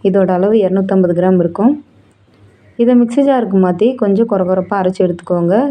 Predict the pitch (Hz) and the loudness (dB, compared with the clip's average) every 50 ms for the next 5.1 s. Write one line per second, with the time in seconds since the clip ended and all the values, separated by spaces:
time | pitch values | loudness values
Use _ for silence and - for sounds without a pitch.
0 | 277 - _ - 190 185 190 208 226 226 208 196 185 185 180 190 196 185 175 180 | -6 -8 _ -4 -2 0 2 2 2 2 0 0 0 0 0 0 -2 -2 -2 -4
1 | 180 - 185 185 190 185 175 170 175 - 185 175 - 170 165 165 160 156 185 220 | -4 -2 0 0 2 2 0 0 -2 -2 -4 -2 -2 -2 -2 -2 -2 0 0 0
2 | 285 - - _ _ _ _ _ _ _ _ _ _ _ _ _ _ _ _ _ | -2 -2 -6 _ _ _ _ _ _ _ _ _ _ _ _ _ _ _ _ _
3 | - 214 233 269 294 285 285 226 214 190 190 180 190 220 240 226 202 190 196 185 | -6 -2 -2 -2 -2 -2 -2 0 0 0 0 0 0 0 2 2 2 0 2 2
4 | 185 185 170 180 180 190 208 202 190 185 185 175 170 170 175 175 165 - 170 175 | 2 2 0 0 0 0 0 0 0 0 0 0 0 -2 -4 -4 -4 -2 0 0
5 | 220 285 | 0 0